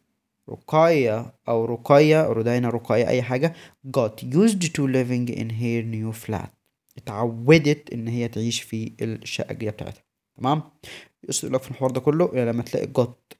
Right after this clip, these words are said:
او became او grow قبل used to، هتجيب بعدها noun او الverb plus I N G. لاحظ الصيغة التالية، مش بتيجي كتير بس هنقولها برضه.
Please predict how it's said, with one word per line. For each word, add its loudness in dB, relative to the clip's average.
او -8
became -8
او -4
grow -4
قبل -4
used -8
to، 2
هتجيب -10
بعدها -4
noun -6
او -6
الverb -8
plus -10
I -14
N -12
G. -16
لاحظ -4
الصيغة -6
التالية، -10
مش -10
بتيجي -4
كتير -2
بس -4
هنقولها -6
برضه. -8